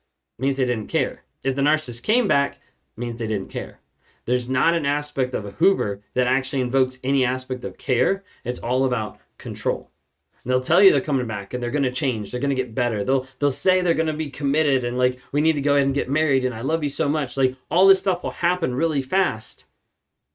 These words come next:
But at the end of the day, they'll go back to their behaviors because they're not coming back because of changed behavior. They're not coming back because they're extra committed. All they're coming back is to try to extend their stay in your life,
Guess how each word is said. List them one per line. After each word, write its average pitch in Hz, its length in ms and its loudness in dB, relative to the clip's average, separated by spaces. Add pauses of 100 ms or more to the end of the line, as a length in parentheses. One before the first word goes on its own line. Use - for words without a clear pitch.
(280)
But 127 60 -4
at 117 60 -6
the 131 100 -2
end 147 140 -4
of 127 40 -4
the 120 60 -8
day, 135 220 0
they'll 120 100 -2
go 110 160 -4
back 110 320 -6
to 127 140 -6
their 120 100 -4
behaviors 117 640 -6
because 117 300 -10
they're 120 100 -6
not 135 280 -6
coming 127 300 -4
back 113 420 -8 (240)
because 117 240 -2
of 95 100 -10
changed 123 300 -6
behavior. 104 580 -4
They're 117 80 -8
not 117 180 -8
coming 120 200 -6
back 117 260 -8
because 110 240 -8
they're 107 140 -8
extra 123 280 -8
committed. 101 460 -4 (300)
All 139 160 2
they're 160 100 4
coming 139 260 -2
back 131 380 -4
is 123 140 -6
to 123 60 -8
try 127 180 -4
to 120 60 -2
extend 127 420 -4
their 135 80 0
stay 123 240 -2
in 117 100 -6
your 107 140 -4
life, 113 400 -8